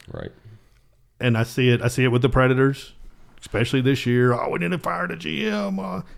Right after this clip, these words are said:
Speaker 2: he's the, the winningest G M in the history of the game. Winningest G M in the history of the game."
Speaker 1: Yeah.
Speaker 2: Like,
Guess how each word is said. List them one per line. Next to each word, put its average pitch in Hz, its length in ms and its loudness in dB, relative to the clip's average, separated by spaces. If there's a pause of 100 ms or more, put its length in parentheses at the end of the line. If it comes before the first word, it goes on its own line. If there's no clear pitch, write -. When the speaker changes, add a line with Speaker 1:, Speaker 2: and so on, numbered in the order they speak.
Speaker 2:
he's 226 280 -4
the, 175 80 -10 (180)
the 214 80 -4
winningest 214 500 4
G 196 160 2
M 190 80 4
in 180 60 4
the 170 80 4
history 170 240 4
of 143 60 2
the 131 40 -2
game. 101 220 -6 (1500)
Winningest 254 420 0
G 214 120 0
M 208 100 4
in 190 60 4
the 170 60 6
history 180 260 4
of 160 80 0
the 143 60 -2
game." 92 140 -8 (220)
Speaker 1:
Yeah. 73 140 -10 (400)
Speaker 2:
Like, 143 400 0